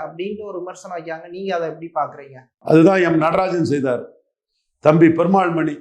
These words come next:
Speaker 2: என்னோட தம்பி தான், நெல்லை மாவட்டத்தை சேர்ந்தவன். நாங்க நடராஜன் சசிகலாவுக்கு எதிராக கடுமையான போராட்டங்களை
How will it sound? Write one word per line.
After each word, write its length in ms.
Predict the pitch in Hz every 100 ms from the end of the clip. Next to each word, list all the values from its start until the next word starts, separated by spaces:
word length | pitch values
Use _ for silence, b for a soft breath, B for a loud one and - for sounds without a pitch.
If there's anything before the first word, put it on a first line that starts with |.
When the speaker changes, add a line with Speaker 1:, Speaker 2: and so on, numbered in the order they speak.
| 139
Speaker 2:
என்னோட 280 | 147 151
தம்பி 280 | 151 156 156
தான், 260 | 147 180 -
நெல்லை 220 | 160 165
மாவட்டத்தை 460 | 156 147 135 107 131
சேர்ந்தவன். 440 | 123 120 170 170 _ _ _ _
நாங்க 600 | 123 151 151 135 127 117 - _ _ _ -
நடராஜன் 480 | 156 165 170 160 143
சசிகலாவுக்கு 480 | 139 165 151 143 143
எதிராக 300 | 160 170 147
கடுமையான 540 | 147 156 160 151 143
போராட்டங்களை 720 | 127 143 147 143 135 151 156